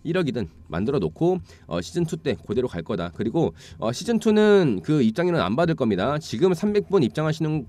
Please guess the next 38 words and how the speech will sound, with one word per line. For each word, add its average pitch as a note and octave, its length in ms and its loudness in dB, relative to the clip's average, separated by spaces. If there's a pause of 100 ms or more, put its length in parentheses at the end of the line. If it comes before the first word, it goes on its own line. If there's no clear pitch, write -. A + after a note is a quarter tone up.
(160)
그대로 F#3 440 4
시즌 E3 220 -4
투까지 G3+ 340 0
가는 C3 200 2
거예요. F2 180 2
시즌 C#3+ 220 -4
원 G2 180 -2
끝나고 E3 520 0 (440)
그대로 F3 240 6
시즌 E3 220 -2
투까지 G#3 360 -4
가시는 C#3+ 260 -4
분들이기 A2 280 -4
때문에 A2 440 -4 (340)
지금 F#3 420 6
들어오시면 C3+ 720 0
그대로 F#2 360 -2
시즌 D3+ 200 -6
투까지 D3+ 500 -6
진행하신다. G#2 640 -6
어, F#2+ 120 -4
알고 G2+ 240 -2
계시면 A#2+ 300 -2
되겠습니다. F2+ 520 -4 (300)
자, C3+ 140 0
그래서 D#3+ 280 0
일단은 F3 460 4 (300)
프로젝트 G#3+ 580 4
필요하신 G#3+ 460 2
분들 F#3 200 2
전부 C3 220 0
다 A#2+ 80 4
어떻게 F2 260 -2
해요? F2 120 -2
공일공 C#3+ 460 2
오공칠삼 A#2+ 640 -2
팔오육팔 B2 440 0
번으로 A2+ 380 0